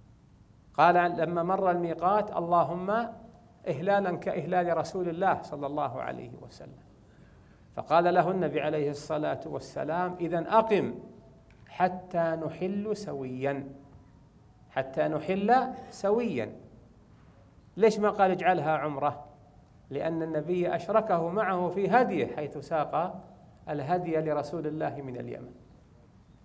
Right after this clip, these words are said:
وفي هذا ضرر نقص على فاطمة ولا لا؟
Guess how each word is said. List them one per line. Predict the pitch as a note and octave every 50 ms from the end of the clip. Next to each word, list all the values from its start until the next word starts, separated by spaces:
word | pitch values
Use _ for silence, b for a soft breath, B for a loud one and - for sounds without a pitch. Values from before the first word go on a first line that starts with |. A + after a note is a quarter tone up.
| - - - - - - - - -
وفي | C3 B2 - E3+ E3
هذا | D#3+ F#3 F#3+ F#3 F3+
ضرر | F3 F#3+ G#3 G#3+ G#3+ F#3+ F3+ F#3
نقص | G3+ F#3+ G3 -
على | E3+ F3 F3+ F3 F3
فاطمة | F#3+ G3 G#3 G#3+ G#3+ A#3 A#3 A3+
ولا | G3+ A3+ A#3 A3+ G#3+
لا؟ | F3+ E3+ F#3 G3+ G3